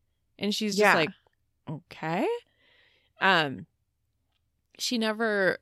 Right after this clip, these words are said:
Speaker 1: thought, you know, that they, her and her husband, like, didn't believe in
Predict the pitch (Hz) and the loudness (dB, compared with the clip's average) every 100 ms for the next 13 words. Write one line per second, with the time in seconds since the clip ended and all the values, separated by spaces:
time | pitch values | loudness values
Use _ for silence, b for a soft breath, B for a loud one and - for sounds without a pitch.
0 | _ _ _ - - 175 170 - 185 165 | _ _ _ -20 -2 2 2 2 -4 -2
1 | 170 165 175 147 - - 170 - - 254 | -4 -2 -2 -2 -4 -12 -14 -10 -4 0
2 | 247 202 190 185 175 160 - 165 156 147 | 0 0 -2 -4 -8 -8 -6 -4 -4 -6
3 | - - 156 165 143 135 139 151 170 _ | -12 -12 -8 -8 -8 -12 -12 -12 -12 _
4 | - 170 151 151 160 | -10 -8 -6 -8 -12